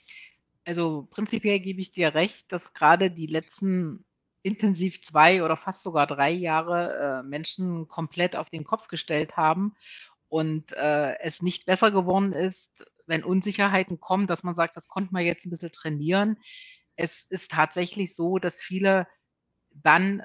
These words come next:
äh, einmal komplett ihren Rhythmus verlieren, nicht mehr so bei sich sein können. So wirklich, du hast das Wort Panik auch erwähnt. Bei mir tatsächlich, <laughs> ähm,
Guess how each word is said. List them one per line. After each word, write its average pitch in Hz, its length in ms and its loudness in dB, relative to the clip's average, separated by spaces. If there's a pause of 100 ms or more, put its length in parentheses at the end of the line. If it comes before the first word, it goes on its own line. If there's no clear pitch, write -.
äh, 185 100 -4
einmal 170 760 2
komplett 185 500 -2
ihren 180 180 -6
Rhythmus 214 380 -4
verlieren, 202 880 -2
nicht 165 360 -6
mehr 190 140 6
so 196 140 -2
bei 160 260 2
sich 220 260 -8
sein 185 300 0
können. 196 580 -2 (160)
So 170 200 -10
wirklich, 190 260 -10
du 165 80 -4
hast 160 100 -6
das 180 140 -8
Wort 156 160 -12
Panik 160 340 -4
auch 160 340 -4
erwähnt. 139 540 -6 (800)
Bei 170 260 4
mir 190 640 0
tatsächlich, 185 1000 0 (200)
<laughs> - 220 -20
ähm, 156 560 4